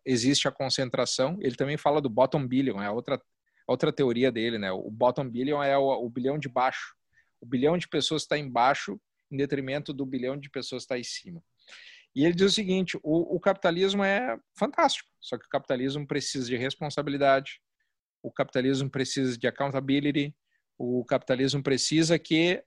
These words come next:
eh, grandes empresários tenham também muita responsabilidade. E com isso eu encerro minha participação hoje.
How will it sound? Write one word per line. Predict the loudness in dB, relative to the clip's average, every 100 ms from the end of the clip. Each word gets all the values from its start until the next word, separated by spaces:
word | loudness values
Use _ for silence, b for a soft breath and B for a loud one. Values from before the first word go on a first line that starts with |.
| _
eh, | 2 6 8 6 4 2
grandes | 2 4 4 4 0
empresários | 0 2 4 2 2
tenham | -2 -2 -2 -6 -8 -6
também | -4 -4
muita | -6 -4 -4 -2 -2
responsabilidade. | -2 -6 -8 -8 -6 -8 -6 -6 -6 -8 -18 _ _ _ _ _ _ _ _ _ _ _ _ _ _ _ _ _ _
E | -14
com | -8
isso | -6 -4 -4
eu |
encerro | -4 -4 -4
minha | -6
participação | -8 -8 -8 -10 -10 -10
hoje. | -12 -16